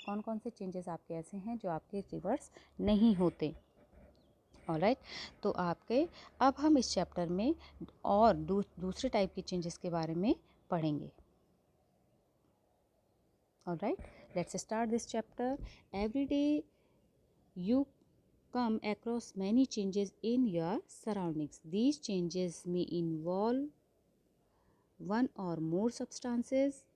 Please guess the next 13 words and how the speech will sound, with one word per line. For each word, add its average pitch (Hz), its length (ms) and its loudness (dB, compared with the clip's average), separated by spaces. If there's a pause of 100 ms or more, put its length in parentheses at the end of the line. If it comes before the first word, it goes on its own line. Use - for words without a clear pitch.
(1080)
For 185 160 0
example, 196 560 -4 (160)
your 165 140 2
mother 208 560 0 (500)
may 220 460 0
ask 185 340 -4
you 233 300 2
to 196 100 -2
dissolve 180 520 -4
sugar 233 520 -2
in 170 240 -2
water, 196 500 -4 (1600)
make 226 320 0